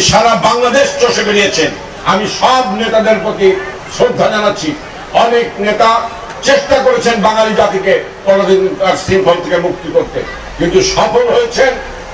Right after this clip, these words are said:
বঙ্গবন্ধু। তিনি সারা বাংলাদেশ চষে বেরিয়েছেন। তিনি ব্রিটিশের বিরুদ্ধে আন্দোলন করেছিলেন। ব্রিটিশ থেকে যখন পাকিস্তান হলো, সেই পাকিস্তান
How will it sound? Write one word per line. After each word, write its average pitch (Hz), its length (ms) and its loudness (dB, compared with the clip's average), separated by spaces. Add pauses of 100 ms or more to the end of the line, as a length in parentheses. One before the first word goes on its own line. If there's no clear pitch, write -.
(100)
বঙ্গবন্ধু। 220 500 2 (360)
তিনি 233 200 2 (120)
সারা 254 240 4 (200)
বাংলাদেশ 262 360 4 (100)
চষে 254 240 4
বেরিয়েছেন। 254 480 4 (800)
তিনি 240 180 4 (200)
ব্রিটিশের 294 520 2
বিরুদ্ধে 269 340 2
আন্দোলন 262 380 4
করেছিলেন। 226 440 2 (500)
ব্রিটিশ 208 300 2 (120)
থেকে 233 200 4
যখন 233 200 2 (120)
পাকিস্তান 220 540 0
হলো, 233 180 4 (560)
সেই 202 180 2 (140)
পাকিস্তান 233 560 0